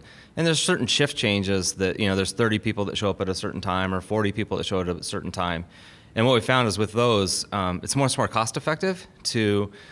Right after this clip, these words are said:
go ahead and move them in a different means. So that's where we're looking at, you know, do we use transit? Do we use shuttles? Do we use Lyft rideshare, um, to move them in the middle of the night at those shifts versus running the tram these extra extended hours, um,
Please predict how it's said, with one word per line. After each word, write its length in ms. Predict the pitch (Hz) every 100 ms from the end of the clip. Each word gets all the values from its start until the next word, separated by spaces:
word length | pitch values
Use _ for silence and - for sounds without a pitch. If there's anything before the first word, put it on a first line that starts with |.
| -
go 140 | 131
ahead 200 | 117 120
and 100 | 110
move 200 | 104 110
them 160 | 104 101
in 80 | 98
a 40 |
different 300 | 90 110 107
means. 320 | 107 98 80
So 120 | - 107
that's 140 | 101
where 140 | 110
we're 160 | 98 101
looking 420 | 104 101 98 92
at, 380 | 90 87 85 - - -
you 80 | 95
know, 60 | 92
do 180 | 104 95
we 0 |
use 240 | - 107 92
transit? 480 | 156 143 135 139 -
Do 100 | 95
we 120 | 92
use 180 | 87 82
shuttles? 480 | 139 127 120 113
Do 140 | - 98
we 80 | 92
use 320 | 90 87 82
Lyft 240 | 117 117
rideshare, 880 | 95 95 117 110 120 113 110 107 -
um, 360 | 101 87 85 87 -
to 100 | -
move 180 | 107 117
them 140 | 107 95
in 80 |
the 80 | 92
middle 160 | 95 90
of 60 |
the 60 | 90
night 200 | 90 98
at 100 | 98
those 140 | 107
shifts 340 | 104 139 135 - - - -
versus 340 | 107 113 92
running 240 | 98 92
the 80 | 90
tram 280 | - 98 92
these 160 | 87 87
extra 300 | 90 - 87
extended 380 | - 98 87
hours, 480 | 85 85 85 80 - -
um, 320 | 87 85 82